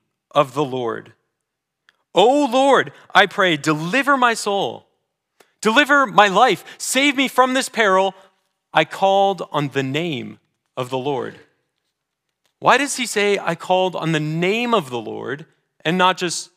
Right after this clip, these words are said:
generally on the Lord? This psalmist knows something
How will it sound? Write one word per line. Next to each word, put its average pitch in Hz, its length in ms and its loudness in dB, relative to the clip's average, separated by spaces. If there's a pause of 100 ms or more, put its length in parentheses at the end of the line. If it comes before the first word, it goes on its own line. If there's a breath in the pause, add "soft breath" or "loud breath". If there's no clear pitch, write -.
(160)
generally 123 480 -4
on 135 160 -4
the 139 60 -6
Lord? 151 400 -6 (1300)
This 208 240 2
psalmist 202 540 0 (200 loud breath)
knows 165 280 2
something 151 560 -2